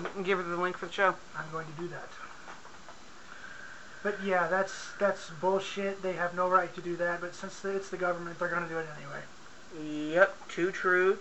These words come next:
Speaker 1: too true. Well, it's not really the government that's doing it. It's the M P A A and the R I double A and those guys.
Speaker 2: Well, i-, it's like if they have a shitload of money, they can do whatever they want, and if anybody says anything about it,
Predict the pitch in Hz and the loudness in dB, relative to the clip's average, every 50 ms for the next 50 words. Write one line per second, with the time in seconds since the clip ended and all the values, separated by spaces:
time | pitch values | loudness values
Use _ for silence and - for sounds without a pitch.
0 | - - - - 170 170 190 - - 175 156 147 143 147 151 - - - - - | -2 -8 -4 -2 0 0 0 0 0 2 2 2 0 -2 -4 -8 -10 -14 -14 -14
1 | - - - - - - - - - - - - - - - - - - - - | -14 -14 -14 -14 -14 -14 -14 -14 -14 -14 -14 -14 -14 -14 -14 -14 -14 -14 -14 -14
2 | - - - - - - - - - - - - - - - - - - - 170 | -14 -14 -14 -14 -14 -14 -14 -14 -14 -14 -14 -14 -14 -14 -14 -14 -14 -6 0 2
3 | 214 240 233 - - 185 202 220 - 190 220 233 202 175 156 160 175 196 196 190 | 4 4 4 4 10 12 12 12 12 12 8 6 6 6 8 10 10 10 10 8
4 | 170 147 - - - - 156 139 123 - - - - - - - - - - - | 2 -2 -4 -8 -8 -6 -4 -4 -4 -6 -10 -12 -12 -14 -14 -14 -14 -14 -14 -14
5 | - - - - - - - - - - 175 170 - 202 202 185 190 190 185 185 | -14 -14 -14 -14 -14 -14 -14 -8 -6 -4 -4 -4 0 4 6 6 6 6 6 4
6 | 196 196 185 185 190 196 185 180 175 175 175 175 175 170 170 165 165 175 170 170 | 6 8 8 8 8 8 8 6 6 6 8 8 8 8 8 6 6 4 6 6
7 | 160 156 147 147 147 156 160 170 160 156 139 135 123 123 - - - - - - | 4 4 4 2 2 2 2 2 2 2 2 2 2 0 -2 -8 -12 -12 -6 -4
8 | 208 208 208 208 202 - - 196 208 196 190 202 202 208 202 - - - 226 226 | -2 -2 -2 -2 -4 -4 -4 -4 -4 -4 -4 -4 -2 -2 -2 -4 -2 2 4 4
9 | 214 - 208 190 - 208 190 170 202 - 262 262 - - - 220 190 202 196 190 | 4 4 2 -4 -4 0 6 8 8 8 8 6 2 4 4 6 8 8 8 8
10 | 180 180 190 190 185 180 180 175 175 180 165 180 175 175 170 170 170 165 165 160 | 10 8 8 8 8 6 4 4 4 4 4 6 8 8 8 8 6 4 0 0
11 | 151 156 160 160 165 165 - 170 165 165 151 175 175 175 165 165 160 156 - 190 | 0 2 4 4 4 4 2 0 -4 -2 0 0 2 2 2 2 2 4 6 6
12 | 180 175 170 170 151 143 175 165 160 156 156 156 151 156 156 - | 6 6 4 0 -2 0 0 0 2 6 8 8 8 6 4 0